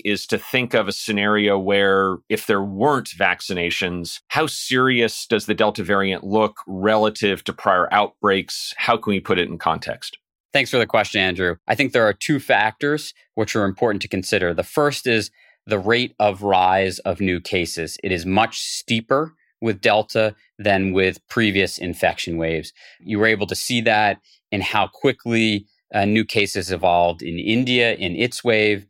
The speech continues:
Speaker 2: in the U K, in its wave. And you're seeing the same thing in the U S, though that slope is a bit more shallow until you remove the effect of vaccination, and then it becomes quite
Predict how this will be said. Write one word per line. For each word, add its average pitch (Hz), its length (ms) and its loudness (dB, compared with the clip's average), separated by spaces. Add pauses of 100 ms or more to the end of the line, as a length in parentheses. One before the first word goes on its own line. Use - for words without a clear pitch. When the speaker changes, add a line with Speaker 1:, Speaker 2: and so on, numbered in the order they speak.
Speaker 2:
in 92 120 -4
the 87 100 -4
U 92 180 -4
K, 107 500 0
in 90 160 -6
its 101 240 -6
wave. 95 340 2 (300)
And 101 160 -2
you're 98 80 0
seeing 101 320 0
the 87 60 -2
same 135 360 0
thing 98 440 -2 (340)
in 113 140 0
the 107 80 2
U 107 200 2
S, 95 380 0 (260)
though 107 200 4
that 98 240 0
slope 143 340 0
is 101 140 -2
a 101 40 -6
bit 117 240 0
more 98 220 0
shallow 98 800 2 (260)
until 98 400 -2
you 92 140 -2
remove 95 460 0
the 92 100 0
effect 87 400 0
of 85 80 -6
vaccination, 98 760 0
and 90 140 0
then 92 100 2
it 87 140 -4
becomes 87 400 -4
quite 85 380 -2